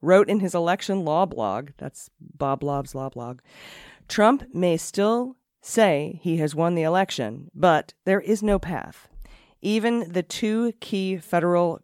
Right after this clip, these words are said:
cases in Pennsylvania do not involve nearly enough votes to overturn the results there, even if they were successful, and I don't expect them to be."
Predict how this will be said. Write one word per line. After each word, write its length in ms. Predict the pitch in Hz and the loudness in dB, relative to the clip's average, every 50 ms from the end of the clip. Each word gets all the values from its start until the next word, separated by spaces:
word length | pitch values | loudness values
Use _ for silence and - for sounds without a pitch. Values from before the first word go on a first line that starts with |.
| _ _ | _ _
cases 540 | - - 180 151 139 - 123 123 123 120 - | -6 -4 -2 -2 -2 -2 -4 -6 -6 -4 -6
in 100 | 113 147 | -6 -6
Pennsylvania 640 | - 170 151 151 - 165 139 147 143 139 135 131 127 | -4 -4 -6 -4 -6 -6 -6 -4 -4 -4 -6 -6 -6
do 160 | - 156 165 | -6 -4 -2
not 260 | 165 165 165 170 - | 0 0 0 0 0
involve 380 | 185 185 165 156 156 151 147 - | 0 -2 0 0 0 0 0 -2
nearly 360 | 165 196 226 262 262 240 208 | -2 0 0 2 2 2 2
enough 240 | 190 185 180 175 - | 2 2 2 0 2
votes 300 | 156 175 156 151 - - | 2 2 2 0 0 -2
to 80 | - - | -2 0
overturn 420 | 143 151 160 160 - 180 156 156 | 0 0 0 -2 0 0 0 0
the 60 | 151 139 | 0 -2
results 420 | 151 160 127 143 113 120 131 - | -2 -2 -2 -4 -4 -4 -6 -4
there, 320 | - 139 131 127 127 131 - | -4 -2 -2 0 -2 -4 -4
even 380 | - 190 202 190 214 220 220 | -2 -2 0 2 2 2 2
if 160 | 190 185 170 - | 0 -4 -2 -2
they 100 | 160 156 | 0 0
were 140 | 151 147 | 0 -2
successful, 680 | 147 - 156 - - - 131 113 - - - 101 - - _ - - - _ | -4 -6 -10 -10 -8 -8 -8 -8 -6 -8 -8 -10 -10 -12 _ -20 -20 -16 _
and 120 | - 143 151 | -4 -2 -2
I 80 | 151 | -2
don't 220 | 147 139 120 104 107 | -2 -4 -4 -4 -6
expect 360 | 123 - - - 87 - - | -6 -8 -10 -12 -12 -12 -12
them 120 | - - | -14 -14
to 100 | 135 - | -12 -12
be." 120 | - - | -12 -14